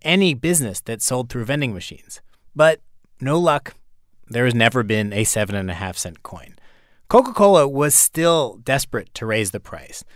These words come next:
So desperate, in fact, that the company came up with what Andrew Young calls a harebrained idea.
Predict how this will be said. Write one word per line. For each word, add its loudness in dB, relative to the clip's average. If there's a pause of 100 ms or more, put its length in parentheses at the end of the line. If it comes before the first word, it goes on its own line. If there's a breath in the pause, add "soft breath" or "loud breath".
(220 soft breath)
So 4
desperate, 2
in -6
fact, -2
that -8
the -8
company -6
came -6
up -2
with -6
what -2 (160)
Andrew -4
Young -2
calls -6
a -6
harebrained -4
idea. -12